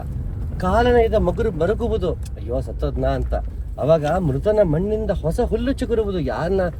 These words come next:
ಸತ್ತ ಅಂತ ಹೂತಾಕ್ತಿವೋ ಆ ಜಾಗದಲ್ಲಿ ಹೊಸ ಹುಲ್ಲು ಚಿಗುರುತ್ತಂತೆ. ಸತತ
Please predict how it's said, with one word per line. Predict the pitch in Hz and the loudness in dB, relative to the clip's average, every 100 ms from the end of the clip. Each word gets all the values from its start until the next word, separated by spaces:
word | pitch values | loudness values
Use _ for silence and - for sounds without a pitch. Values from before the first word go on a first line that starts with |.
| - - | -6 -4
ಸತ್ತ | 156 156 - 196 | -2 -2 -2 0
ಅಂತ | 202 214 | 2 2
ಹೂತಾಕ್ತಿವೋ | 196 151 185 180 - 160 139 180 | 2 2 0 -2 -2 -2 0 0
ಆ | 180 | 0
ಜಾಗದಲ್ಲಿ | 143 135 165 170 156 196 - - - | 0 -2 -2 -2 -2 -2 -4 -6 -4
ಹೊಸ | 147 160 | -2 0
ಹುಲ್ಲು | 190 156 226 | 0 0 -2
ಚಿಗುರುತ್ತಂತೆ. | 226 196 185 180 - 156 143 110 - - - - - - - - - - - - - - - - - - | -2 -2 -2 -2 -4 -4 -2 -4 -4 -6 -6 -6 -6 -6 -6 -4 -4 -4 -4 -4 -4 -4 -6 -6 -6 -4
ಸತತ | - - - 214 | -4 -4 -2 -2